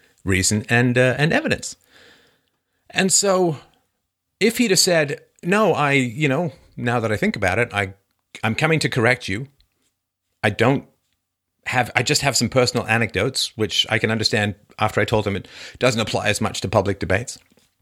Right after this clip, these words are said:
So I'm, you know, let me withdraw and,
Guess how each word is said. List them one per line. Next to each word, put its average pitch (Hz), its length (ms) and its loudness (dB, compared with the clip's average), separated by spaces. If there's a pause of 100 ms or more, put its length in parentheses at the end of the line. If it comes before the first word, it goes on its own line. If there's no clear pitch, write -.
(680)
So 143 280 2
I'm, 123 220 0 (140)
you 147 120 -2
know, 101 260 -2
let 135 300 -2
me 139 140 4
withdraw 120 640 2
and, 110 220 -2